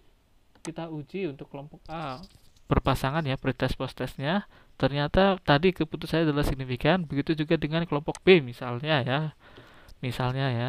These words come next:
sama, hasilnya adalah signifikan juga. Jadi antar, eh, antar kelompok ini, baik metode dakwah X, metode dakwah Y, ternyata signifikan, dua-duanya itu signifikan. Ya,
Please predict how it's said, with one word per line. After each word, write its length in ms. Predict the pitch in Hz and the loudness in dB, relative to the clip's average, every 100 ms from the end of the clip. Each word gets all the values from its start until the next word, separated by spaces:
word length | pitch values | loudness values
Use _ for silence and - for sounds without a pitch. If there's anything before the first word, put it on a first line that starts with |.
| 147 - | -4 -6
sama, 480 | - 127 156 156 - - _ _ | -4 0 2 2 2 -8 _ _
hasilnya 400 | - 131 - 160 | -2 0 2 2
adalah 160 | 143 151 | 2 4
signifikan 560 | - 151 160 160 160 160 | 4 4 0 -2 -2 -2
juga. 400 | 180 165 160 - - - - - - - | 0 0 0 -4 -14 -12 -12 -10 -10 -6
Jadi 240 | 131 180 | 0 2
antar, 680 | 165 170 175 165 170 - - - - - 156 | 2 2 4 4 6 6 4 -8 -20 -10 -2
eh, 720 | 147 151 151 147 147 147 139 - - | 0 2 2 2 0 -2 -6 -10 -6
antar 380 | 147 147 147 | -2 0 0
kelompok 340 | - 147 160 - | 0 -2 -4 -6
ini, 240 | 151 208 190 | -4 -4 0
baik 240 | 139 139 | -2 0
metode 320 | 139 - 139 | -2 -2 -2
dakwah 320 | 139 135 131 135 | 0 0 0 0
X, 400 | 170 208 202 - | 2 2 0 -6
metode 400 | 139 - 139 139 | -10 -10 -8 -8
dakwah 240 | 135 135 135 | -8 -4 -2
Y, 320 | 135 196 226 - - - - - | 2 2 2 -4 -20 -20 -16 -4
ternyata 320 | 165 - 214 | 0 2 0
signifikan, 640 | - 185 196 247 - 220 | 0 0 0 2 4 4
dua-duanya 560 | 196 151 147 156 160 165 | 6 4 4 4 4 2
itu 160 | 175 196 | 0 -2
signifikan. 640 | 165 - 151 180 139 151 _ _ - - _ _ _ _ _ - | -4 -6 -6 -2 -2 -2 _ _ -20 -20 _ _ _ _ _ -10
Ya, 240 | 139 | -8